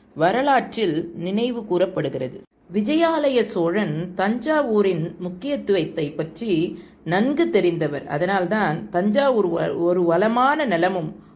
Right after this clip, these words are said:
மூலதனமும் கொண்ட நகரம் என்பதை தெரிந்து கொண்டு அதை தலைநகராக மாற்றினார். இவரது காலம், இவர-, இவருடைய காலகட்டத்தில் அநேக நல்ல காரியங்களை அந்த மக்களுக்காக செய்திருக்கிறார்.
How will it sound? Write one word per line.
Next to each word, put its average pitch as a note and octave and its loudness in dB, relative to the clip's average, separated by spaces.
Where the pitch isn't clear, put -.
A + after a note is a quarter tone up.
மூலதனமும் A#3+ 2
கொண்ட F3+ 0
நகரம் F3+ -2
என்பதை D#3 -4
தெரிந்து G#3+ 0
கொண்டு D#3 0
அதை B3+ 2
தலைநகராக F#3+ 0
மாற்றினார். C#3+ -6
இவரது F3+ 2
காலம், F3+ 2
இவர-, G3+ 2
இவருடைய A3 2
காலகட்டத்தில் G3+ 0
அநேக B3 0
நல்ல A3+ 2
காரியங்களை F3+ 0
அந்த F3+ -4
மக்களுக்காக E3 0
செய்திருக்கிறார். C#3 -4